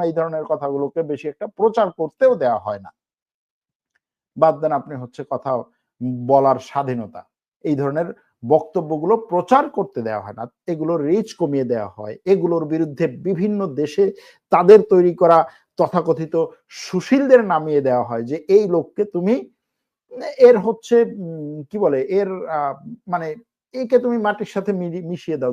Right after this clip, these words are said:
ধূলিসাৎ করে দাও, এর কোনো যেন নামগন্ধ না থাকে, একে এমনভাবে এর বিরুদ্ধে প্রপাগান্ডা করবা যেন তাকে আর মানুষ হচ্ছে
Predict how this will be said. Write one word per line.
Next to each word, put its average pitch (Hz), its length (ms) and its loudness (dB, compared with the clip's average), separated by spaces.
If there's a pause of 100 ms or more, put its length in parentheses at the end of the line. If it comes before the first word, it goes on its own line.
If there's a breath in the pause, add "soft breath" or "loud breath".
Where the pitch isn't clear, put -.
ধূলিসাৎ 190 460 -4 (100)
করে 139 160 0
দাও, 113 160 -6 (440)
এর 175 160 0 (100)
কোনো 170 220 -2 (120)
যেন 160 160 0 (120)
নামগন্ধ 170 580 4
না 135 160 2
থাকে, 120 280 -6 (120)
একে 185 180 -2 (180)
এমনভাবে 196 600 0 (160)
এর 208 180 2
বিরুদ্ধে 180 440 -2
প্রপাগান্ডা 175 560 -2
করবা 151 280 0 (520)
যেন 170 240 2 (220)
তাকে 214 280 2
আর 175 180 4
মানুষ 147 320 -2
হচ্ছে 160 220 -6